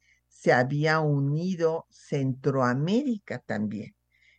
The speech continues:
Entonces teníamos desde la mitad de lo que actualmente son los Estados Unidos hasta Panamá.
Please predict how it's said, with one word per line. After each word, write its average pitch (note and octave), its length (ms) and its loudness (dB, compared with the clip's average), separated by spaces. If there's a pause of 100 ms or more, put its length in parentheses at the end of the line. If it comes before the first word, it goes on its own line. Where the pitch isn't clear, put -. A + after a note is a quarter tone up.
(120)
Entonces E3+ 880 0
teníamos E3 1040 -2
desde B2 560 0
la A#2+ 200 0
mitad B2 640 0
de D#4 120 -4
lo G#3+ 200 -2
que D#3+ 120 -2
actualmente C#3+ 840 -2
son B2+ 320 -4
los B2+ 220 -6
Estados A#2+ 640 -4
Unidos A#2+ 720 -2 (800)
hasta G3+ 800 0 (1200)
Panamá. A2+ 480 0